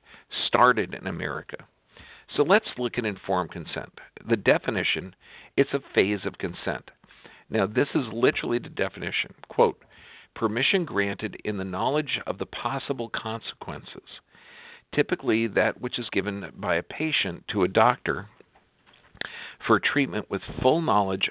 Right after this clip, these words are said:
of the possible risks and benefits."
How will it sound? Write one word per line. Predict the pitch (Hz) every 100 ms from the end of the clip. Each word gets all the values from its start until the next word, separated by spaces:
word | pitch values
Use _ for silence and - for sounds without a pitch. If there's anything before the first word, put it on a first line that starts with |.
| -
of | 92
the | 95
possible | - - 117 - 131 120 113
risks | 98 90 - - - -
and | - 95 95
benefits." | 92 85 82 - - - -